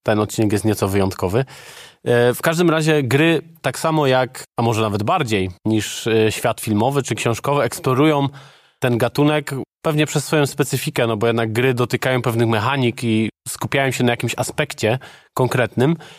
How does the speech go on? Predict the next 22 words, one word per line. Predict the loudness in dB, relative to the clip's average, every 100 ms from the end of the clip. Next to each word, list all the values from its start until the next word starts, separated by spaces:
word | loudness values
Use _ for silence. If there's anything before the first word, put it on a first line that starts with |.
| _ -4
Bardzo | -2 0
często | 0 0 0
też | 0 0
opowiadałem | 0 0 2 0
historię, | 0 -4 -2 0 2 2
ale | 2 0
w | -2
przypadku, | -6 -4 -4 0 2 2 -2 -2 0
e, | 0
cyberpunka | 0 0 0 -2 -2 0 0
nie | 0
tylko, | 0 0 0 -2 -4 -8 -20 -20 _ _ -4
bo | 0 2
mamy | 2 2 2
również | 2 0
gry | 0 -2
strategiczne, | -2 -4 -4 -4 -4 -2 -2 -2 -2
gry | 0 2 4 4 4 2 2 0
logiczne | 0 -2 -4 -2 -2 -2 -4
czasami. | -6 -2 0 0 -2 _
Chciałbym | -4 0 2
polecić | 2 0 0 -2 -4 -10 -12